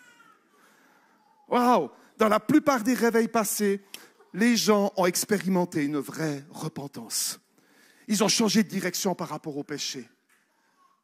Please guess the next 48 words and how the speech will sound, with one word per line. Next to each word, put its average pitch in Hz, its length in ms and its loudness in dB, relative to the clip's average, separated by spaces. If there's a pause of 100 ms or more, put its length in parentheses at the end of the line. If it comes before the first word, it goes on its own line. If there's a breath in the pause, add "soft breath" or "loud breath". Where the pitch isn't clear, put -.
Ils 185 140 -2
ont 190 40 2
changé 226 300 4
de 180 40 -6
direction 208 400 -2
par 214 120 -4
rapport 190 220 -4
à 185 60 0
ce - 80 -8
qui 208 60 -2
était 190 180 -2
mauvais 170 260 2
pour 170 180 -6
s'orienter 175 460 -4
dans 151 120 -4
la 135 100 -6
direction 131 600 -10 (580 soft breath)
de 170 100 2
là 170 220 0
où 180 60 0
ils 170 40 -6
sentaient 151 380 -6
le 139 100 -10
cœur 151 360 -8
d'amour 143 420 -6
du - 100 -16
Père, - 460 -20 (340 loud breath)
de 185 80 -2
là 196 140 0
où 190 80 -2
ils 185 40 -4
sentaient 185 280 -2
que - 80 -12
leur 170 160 -2
mission 185 340 0
allait 156 140 -8
pouvoir 165 260 -6
trouver 170 280 -10
son 170 200 -8
accomplissement. 139 640 -14 (280 loud breath)
Ils - 80 -10
sont 165 260 -2
allés 156 300 -4
là, 131 220 -8 (400 soft breath)
ils 240 120 8
sont 185 260 -4
avancés 160 480 -2
là 143 200 -6